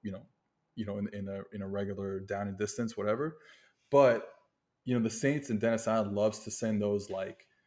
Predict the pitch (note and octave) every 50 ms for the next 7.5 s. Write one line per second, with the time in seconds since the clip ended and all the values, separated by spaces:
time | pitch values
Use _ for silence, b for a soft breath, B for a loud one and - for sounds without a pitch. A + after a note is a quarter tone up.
0 | _ _ _ _ _ _ _ _ _ _ - - - A#2 G#2 G2+ G2+ - - A2+
1 | G#2+ A2+ A#2+ A2 A2 G#2+ G#2+ G#2+ G#2 G#2 G2+ - - - - A#2 A2 - - A2
2 | G#2 G2 G2 G2 G2+ G#2+ A2+ C3+ C#3 - G#2+ - - - B2+ B2 - - G2+ F#2+
3 | F#2+ F#2+ G2 G2 G2 - - - F#2+ G2 G2+ G#2+ - - - - - - - -
4 | A#2+ A#2 A2 G2+ G2 - - - - - - - _ _ _ _ _ _ _ _
5 | _ _ A2 A2 A2 G#2+ G2+ G2+ G2+ G#2 G#2 G2+ G2+ - - - C3 A2 A#2+ B2
6 | A#2 A2+ - G#2 G#2+ G#2+ G#2+ A2 G#2+ G#2+ A2 A2 - A2+ G#2+ - A2 G2 G2+ G#2
7 | G#2 G#2+ G#2 G2+ G#2 G#2 G2+ G2 G2+